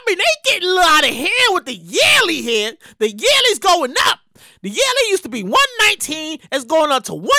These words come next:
hundred and thirty-nine dollars. Lord Jesus. Lord Jesus. That is a lot of money for a year.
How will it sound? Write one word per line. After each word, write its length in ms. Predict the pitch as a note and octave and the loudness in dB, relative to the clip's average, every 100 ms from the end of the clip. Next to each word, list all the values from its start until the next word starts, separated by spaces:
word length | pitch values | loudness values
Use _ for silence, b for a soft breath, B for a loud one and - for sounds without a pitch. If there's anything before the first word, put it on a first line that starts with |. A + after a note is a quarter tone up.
| C#5 | 0
hundred 300 | E4+ D#4+ E4 | -4 -4 -6
and 140 | G3+ - | -6 0
thirty-nine 680 | C5+ A#4 G4+ G4+ F#4 E4 F#3 | 0 2 0 2 2 2 0
dollars. 460 | D4 C#4+ F#3+ D3+ | 0 0 -2 -6
Lord 1000 | F3 F#3+ D4+ B4 D5+ D#5 C#5+ B4+ C5+ C#5 C#5 | -12 -10 -10 -2 2 6 6 6 6 4 0
Jesus. 960 | G4+ G4+ F#4 - F#4+ A4+ - - _ _ b b | -4 -2 -2 -4 -4 -4 -8 -16 _ _ b b
Lord 1300 | C3+ C3+ D3+ A3 B3+ E4 D5+ D#5 C#5 C5 C#5+ C#5+ D5 | -18 -14 -14 -14 -18 -6 2 6 6 6 6 6 2
Jesus. 500 | G4+ G4 F4 A#3 C#4 | 0 -2 -2 -4 -6
That 240 | - C5 C5 | 0 0 2
is 120 | D4+ | 0
a 80 | A#3+ | 0
lot 320 | G3 E4 C#5+ | 2 2 4
of 80 | A#4 | 2
money 300 | G#4 G4+ D#4 B4+ D#5+ G5 F#5+ - b b b | 0 0 0 2 0 -4 -8 -12 b b b
for 160 | C#4 C#4+ | -2 -2
a 80 | F3+ | -4
year. 540 | D3+ A4 C#5+ A#4 G3 | -4 0 4 4 0